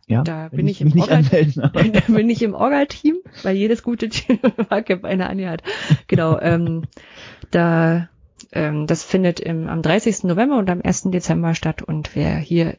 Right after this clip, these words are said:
Speaker 2: in Lübeck ist oder hier mal herkommen möchte, da ist, also um die Zeit ist auch hier ein schöner Weihnachtsmarkt, die bauen die extra auf, wenn, äh, das Barcamp Lübeck stattfindet.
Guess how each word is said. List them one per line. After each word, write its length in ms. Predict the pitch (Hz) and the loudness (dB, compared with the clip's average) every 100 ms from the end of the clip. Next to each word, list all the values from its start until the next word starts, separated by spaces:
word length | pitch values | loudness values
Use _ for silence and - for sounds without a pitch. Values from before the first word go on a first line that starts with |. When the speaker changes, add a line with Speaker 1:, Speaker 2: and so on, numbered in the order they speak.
| - | -8
Speaker 2:
in 160 | 160 165 | -2 0
Lübeck 400 | 180 160 - _ | 2 0 -2 _
ist 240 | 277 - - | -4 -4 -2
oder 140 | 190 | 0
hier 120 | 185 | 2
mal 120 | 170 165 | 2 2
herkommen 320 | - 214 202 | 0 0 0
möchte, 260 | 190 - | -2 -4
da 120 | 170 - | -8 -6
ist, 220 | - - | -6 -4
also 180 | 151 - | -2 0
um 100 | 160 | 0
die 100 | 165 | 2
Zeit 160 | 175 | 2
ist 60 | 123 | 0
auch 80 | 156 | 0
hier 140 | - | 0
ein 60 | 180 | 0
schöner 260 | - 160 160 | -2 -2 0
Weihnachtsmarkt, 600 | 233 247 - 202 202 180 | 0 0 -4 -6 -4 -4
die 40 | |
bauen 200 | - 175 | 0 0
die 80 | 165 | 2
extra 280 | 160 - - | -2 -4 -2
auf, 240 | - 247 - | 0 0 0
wenn, 260 | 202 196 | 0 -2
äh, 220 | 185 185 | -2 -2
das 140 | 185 - | -2 -2
Barcamp 300 | 180 - 170 | -2 -2 -4
Lübeck 180 | 170 165 | -2 -4
stattfindet. 480 | - - 160 156 | -4 -6 -6 -6